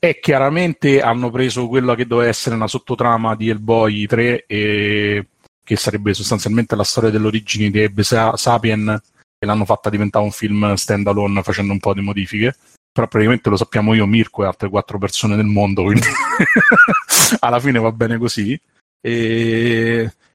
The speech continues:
Devo dire, mi ha stupito perché mi aspettavo un film forse anche un po' più leggero e superficiale, da certi punti di vista più spettacolare, perché magari è pure il doppiaggio in italiano che fa perdere un po' di drammaticità alle scene,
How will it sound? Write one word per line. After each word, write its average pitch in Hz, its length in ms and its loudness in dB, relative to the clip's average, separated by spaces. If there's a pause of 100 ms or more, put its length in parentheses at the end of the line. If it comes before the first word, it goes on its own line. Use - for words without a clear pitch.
(160)
Devo 202 200 4
dire, 190 120 2
mi 127 60 4
ha 127 40 2
stupito 214 420 0
perché 123 280 2
mi 123 80 0
aspettavo 147 340 0
un 156 60 -2
film 147 440 0
forse 165 280 0
anche 151 180 -4
un 135 80 -4
po' 139 120 0
più 131 100 -6
leggero 135 360 -2
e 120 40 -2
superficiale, 104 880 -2
da 120 120 0
certi - 280 -2
punti 175 240 -4
di 175 60 -2
vista 220 300 2
più 123 120 -6
spettacolare, 135 840 2
perché 110 520 -2 (340)
magari 131 240 2
è - 40 -4
pure 127 220 2
il 117 80 -4
doppiaggio 113 440 -2
in 113 100 -2
italiano 113 600 0
che 107 220 0
fa - 200 -6
perdere 104 480 -2
un 104 200 -6
po' 110 160 -2
di 110 100 -2
drammaticità 107 560 0
alle 104 120 2
scene, 110 720 0